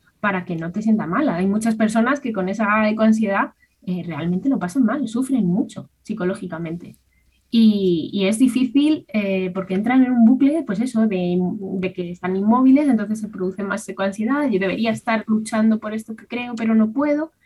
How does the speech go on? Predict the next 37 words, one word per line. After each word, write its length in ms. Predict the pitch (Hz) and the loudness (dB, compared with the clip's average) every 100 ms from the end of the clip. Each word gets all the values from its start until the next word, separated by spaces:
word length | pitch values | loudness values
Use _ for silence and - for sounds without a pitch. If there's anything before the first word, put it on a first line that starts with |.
| _ - | _ -8
etcétera. 380 | 220 240 220 233 | -6 -2 -2 -4
Entonces 280 | 214 220 220 | -4 -4 -4
hay 80 | |
que 120 | 202 190 | -4 -4
romper 260 | 190 220 | -4 -4
ese 140 | 269 311 | -2 -2
bucle, 340 | 320 339 381 _ _ _ _ | 0 -2 -6 _ _ _ _
y 80 | 202 | -4
rompiendo 320 | 214 190 196 | -2 -2 -2
ese 120 | 202 | -2
bucle, 240 | 196 196 233 | -2 -4 -4
pues 140 | 254 247 | -6 -8
es 120 | 208 | -10
haciendo 340 | 185 202 190 | -8 -4 -4
algo. 260 | 156 180 220 - | -6 -8 -10 -2
Y 320 | 202 175 - _ _ | 0 0 -6 _ _
no 140 | 190 180 | -4 0
hay 60 | |
mejor 220 | 185 175 190 | 0 0 0
manera 360 | 185 202 185 | 0 0 -2
que 260 | 175 156 - | -4 -10 -12
hacer 200 | 139 180 | -10 -6
algo 220 | 175 190 214 | -4 -4 -6
que 120 | 165 | -6
uniéndose 400 | 165 165 170 202 | -6 -6 -6 -8
a 80 | 170 | -6
gente 300 | 175 175 196 | -4 -6 -6
que 120 | 175 | -10
también 300 | 165 165 170 | -8 -6 -6
le 80 | 170 | -6
pasa 240 | 180 185 | -8 -8
eso 160 | 170 185 | -10 -8
y 40 | |
que 120 | 190 180 | -8 -8
quiere 140 | 185 | -8
hacer 220 | 139 - | -12 -14
algo. 160 | - | -16